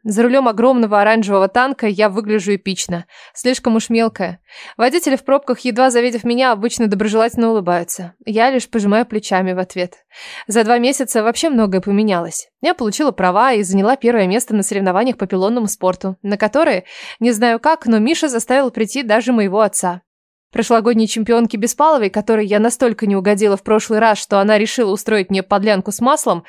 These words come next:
на соревнованиях не было. Я списала это на совпадение, но Роксана призналась. Каролину дисквалифицировали на целых два спортивных сезона. Думаю, здесь не обошлось без обострённого чувства справедливости моего мужа.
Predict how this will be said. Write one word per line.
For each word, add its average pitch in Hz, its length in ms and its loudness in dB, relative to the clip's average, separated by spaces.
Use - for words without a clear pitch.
на 208 100 -2
соревнованиях 208 720 0
не 180 160 -2
было. 170 280 -8
Я 254 100 0
списала 294 400 0
это 247 220 0
на 240 60 2
совпадение, 226 680 0
но 202 100 0
Роксана 220 380 0
призналась. 180 640 -4
Каролину 226 600 0
дисквалифицировали 226 920 -2
на 196 180 4
целых 226 360 0
два 208 180 0
спортивных 202 520 -2
сезона. 170 520 -4
Думаю, 269 300 2
здесь 233 280 0
не 220 100 2
обошлось 196 440 0
без 185 200 -2
обострённого 196 600 0
чувства 240 360 -4
справедливости 214 720 -2
моего 185 260 0
мужа. 170 380 -6